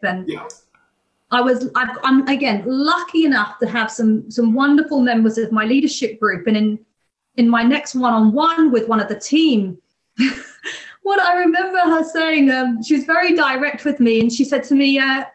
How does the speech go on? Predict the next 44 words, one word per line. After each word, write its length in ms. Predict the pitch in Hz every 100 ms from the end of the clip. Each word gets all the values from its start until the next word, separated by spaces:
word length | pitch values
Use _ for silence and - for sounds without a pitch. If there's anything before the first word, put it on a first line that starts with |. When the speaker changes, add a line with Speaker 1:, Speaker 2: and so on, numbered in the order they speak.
| _ -
Speaker 1:
"On 120 | 320
the 100 | 339
topic 400 | 349 415 - 349
of 80 | -
psychological 760 | - 302 294 294 285 254 - 262
safety, 500 | - 311 320 320 254
Kari," 560 | - 240 185 180 175 175
she 200 | - 226
said, 280 | 277 254 - _ _ _ -
"you 100 | 302
know, 140 | 381
it's 160 | 403 -
not 160 | 415 415
all 160 | 392
about 340 | 330 339 330 240
you." 460 | 311 240 - 147 -
And 140 | 285 311
I 80 |
was 100 | 285
like, 260 | 294 294 294
"What 120 | 453
do 40 | 523
you 160 | 523 605 622
mean? 340 | 370 220 - _ -
What 180 | 415 453
do 60 |
you 200 | 466 415
mean? 300 | 427 466 339
I 180 | 330 349
thought 380 | 370 415 - -
the 100 | 339
leader, 720 | 320 349 403 415 240 190 196 - - _ _ _
um, 520 | 254 247 233 226 151 -
was 140 | 269 269
the 100 | -
person 460 | - 262 262 262 269
that 200 | 226 220
drove 260 | 233 226 214
the 80 | 220
psychological 880 | 233 220 220 233 202 214 220 208 190
safety." 440 | - 202 190 240
And 80 | 240
she 160 | - 392
says, 160 | 339